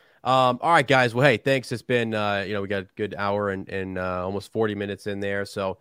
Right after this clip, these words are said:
this was awesome. We'll try to do another one of these 'cause I think these next couple episodes, if you guys are down anytime, I send the link out to our, our council members and you guys can just pop on and, and chat. This was great, Andrew, hearing from you. And I, I will be bringing you back on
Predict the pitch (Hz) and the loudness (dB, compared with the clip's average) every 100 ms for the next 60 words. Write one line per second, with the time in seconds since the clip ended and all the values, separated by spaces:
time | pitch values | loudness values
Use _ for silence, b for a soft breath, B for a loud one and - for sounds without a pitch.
0 | _ _ _ 135 135 104 - 123 123 135 | _ _ _ 0 2 -2 -2 0 0 0
1 | 123 113 175 220 - 175 202 131 139 123 | -2 0 0 0 2 2 2 2 0 0
2 | 123 117 113 110 107 - 113 151 180 196 | -2 -2 -2 -4 -4 -6 -2 0 0 -4
3 | 135 117 123 - 139 120 123 143 117 104 | -6 -4 -4 -2 -2 0 -2 -2 -2 -2
4 | 107 104 113 107 101 110 113 110 117 - | -4 -4 0 0 0 0 0 0 -4 -4
5 | 117 117 113 _ _ - 147 120 107 120 | -2 -2 -4 _ _ -6 -4 -2 -2 -4
6 | 123 117 - - 107 101 98 92 - 139 | 0 0 -2 -2 0 0 0 -4 -2 -2
7 | 151 147 147 147 135 110 95 _ _ - | -2 -2 0 2 2 0 -4 _ _ -4
8 | 170 170 147 - 143 143 135 131 110 104 | -2 -2 -2 0 0 2 0 0 -2 -6
9 | 101 - 117 107 107 98 92 113 104 110 | -6 -4 -2 -2 -6 -10 -2 0 2 0
10 | 107 107 110 104 101 104 104 101 113 117 | 0 -2 -2 -2 -2 -2 -2 0 0 2
11 | 113 127 131 113 123 120 117 110 110 107 | 2 2 2 0 0 0 0 2 2 2
12 | 110 101 | 0 -2